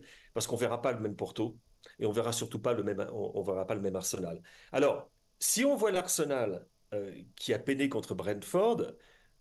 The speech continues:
connaissant les qualités de Porto, c'est certain que ça peut être un petit peu plus nerveux. Mais, euh, vu, euh, ce qui se, vu la, la dynamique qui existe dans ce groupe en ce moment,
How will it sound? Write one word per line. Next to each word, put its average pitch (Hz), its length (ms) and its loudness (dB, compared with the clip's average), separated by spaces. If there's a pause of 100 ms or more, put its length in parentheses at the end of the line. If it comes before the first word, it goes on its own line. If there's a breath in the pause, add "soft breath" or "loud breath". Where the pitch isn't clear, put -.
(200)
connaissant 107 380 -2
les 98 100 -6
qualités 90 380 -4
de - 40 -12
Porto, 208 440 -2
c'est - 120 -2
certain - 380 -2
que - 60 -6
ça - 100 -4
peut 123 120 -2
être 117 100 -4
un 113 60 0
petit 113 120 -8
peu 139 160 -6
plus 123 140 -8
nerveux. 110 400 -2 (500 loud breath)
Mais, 143 380 2
euh, 110 320 4
vu, 160 560 2
euh, 110 400 2
ce 123 220 -2
qui 127 160 -8
se, 127 160 0 (200)
vu 117 260 -2
la, 113 120 2
la 123 240 0
dynamique 135 720 0
qui - 100 -10
existe 113 360 -6
dans 101 100 -2
ce - 140 -2
groupe 107 240 -4
en 101 40 0
ce - 160 -4
moment, 104 380 -4